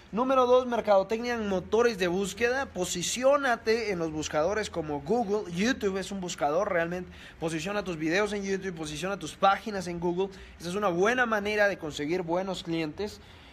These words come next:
Siguiente, publicidad en las redes sociales y en display. Publicidad en las redes sociales y en display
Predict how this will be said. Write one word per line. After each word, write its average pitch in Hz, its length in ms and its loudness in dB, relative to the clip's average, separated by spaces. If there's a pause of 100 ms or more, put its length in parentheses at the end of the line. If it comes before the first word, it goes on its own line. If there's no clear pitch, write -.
(120)
Siguiente, 254 420 2
publicidad 233 800 2
en 247 140 -2
las 196 180 4
redes 233 480 2
sociales 226 840 2
y 196 140 -2
en 185 180 -4
display. 190 560 2
Publicidad 165 560 -2
en 240 100 -2
las 175 180 4
redes 220 280 0
sociales 185 440 -4
y 185 40 -6
en 165 80 -6
display 185 320 -2